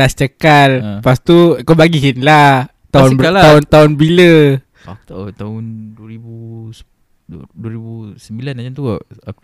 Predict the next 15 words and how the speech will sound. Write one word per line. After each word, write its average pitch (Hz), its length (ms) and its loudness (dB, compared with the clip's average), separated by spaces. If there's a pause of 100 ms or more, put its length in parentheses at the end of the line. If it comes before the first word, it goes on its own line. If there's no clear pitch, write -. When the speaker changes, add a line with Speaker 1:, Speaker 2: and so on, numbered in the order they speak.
(140)
Speaker 2:
lupa 110 280 -20
kan. 113 100 -10 (240)
Speaker 1:
Hmm. 117 180 -16
Speaker 2:
Lepas 120 200 -6
tu 175 100 0
macam, 170 260 2 (960)
uh, 127 300 -4
time 147 180 -4
tu 131 60 0
aku 127 120 -4
pun 165 140 -4
ni 170 80 0
lah 135 120 0
bengang 117 440 -6
kan. 110 160 -12